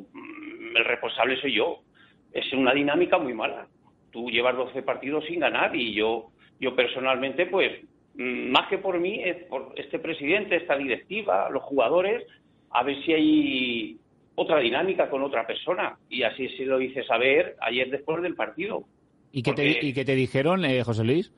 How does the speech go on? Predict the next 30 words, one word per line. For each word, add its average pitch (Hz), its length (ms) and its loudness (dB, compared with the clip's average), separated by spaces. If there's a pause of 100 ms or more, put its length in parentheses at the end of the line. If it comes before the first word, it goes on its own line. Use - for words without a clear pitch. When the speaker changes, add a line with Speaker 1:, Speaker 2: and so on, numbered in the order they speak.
(680)
Speaker 1:
Bueno, 220 400 2
el 147 100 -2
presidente 156 400 -2
me 160 80 0
dijo 165 240 2
que 160 80 -4
estábamos 165 480 2
calientes, 220 400 0
que 196 60 2
había 175 320 4 (220)
terminado 165 300 0
el 165 60 -2
partido, 190 380 0
pero 226 180 0
que, 131 80 0
bueno, 117 300 -2 (380)
que - 80 -10
les, 117 220 -4
les 113 200 -6
dije 120 300 0
que, 151 240 2
como 120 180 -4
se 117 100 -2
reúnen 123 440 0
los 123 120 4
lunes, 165 280 4
que 156 100 0
lo 113 160 -2
piensen 117 360 2
bien, 196 380 2